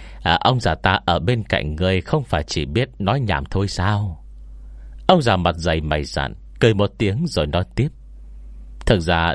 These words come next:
thì ông già ta còn muốn đi thăm Liễu Nhi nữa. Hồi đó đã nói rõ với phán quan, chính là Diêm Quân hiện giờ rằng đợi khi nào quốc thái dân an sẽ lại sắp xếp cho con bé đi đầu thai.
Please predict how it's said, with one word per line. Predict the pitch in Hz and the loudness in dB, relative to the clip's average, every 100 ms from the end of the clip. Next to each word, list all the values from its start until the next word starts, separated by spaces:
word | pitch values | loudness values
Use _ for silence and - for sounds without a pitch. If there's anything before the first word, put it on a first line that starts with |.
| - | 0
thì | 92 73 - | -2 -2 -2
ông | 110 117 | -2 0
già | 92 67 - | -2 -4 -2
ta | 90 92 - - - - - | -2 -2 -6 -18 -18 -6 4
còn | 95 | 4
muốn | 92 113 | 6 4
đi | 107 - | 2 2
thăm | 98 92 | 0 2
Liễu | 98 147 | 2 2
Nhi | 107 98 | 2 0
nữa. | 90 92 135 175 - - - - - - | 0 0 -2 -6 -12 -18 -18 -16 -16 -10
Hồi | - 92 73 | 0 0 2
đó | 80 90 151 170 - - - | 0 0 -2 -6 -14 -8 0
đã | 95 | 2
nói | 95 104 | 4 2
rõ | 92 98 113 | 2 0 2
với | 127 123 | 0 0
phán | 101 120 120 | -2 -2 -2
quan, | 95 95 - - - - - | -2 -2 -6 -16 -18 -14 0
chính | 190 147 | 2 4
là | 104 95 | 4 4
Diêm | 165 160 | 2 0
Quân | - 165 | 2 2
hiện | 101 101 90 | 2 0 0
giờ | 87 78 | 0 0
rằng | 71 73 65 - - - - - | -2 -4 -6 -12 -16 -18 -12 2
đợi | 92 | 2
khi | 87 110 | 4 2
nào | 90 80 76 71 | 2 2 2 0
quốc | - 143 - | 2 0 2
thái | 98 117 | -2 0
dân | 98 92 - | -2 -2 -2
an | 92 92 - - - - | -4 -4 -10 -18 -14 2
sẽ | 185 | 4
lại | 175 - | 6 4
sắp | - 143 | 4 0
xếp | - 160 - | 2 0 0
cho | 107 | -2
con | - 95 85 | 0 0 2
bé | 92 | 0
đi | 131 104 | 2 -2
đầu | 87 78 64 - | 0 -2 -4 -4
thai. | 90 | -2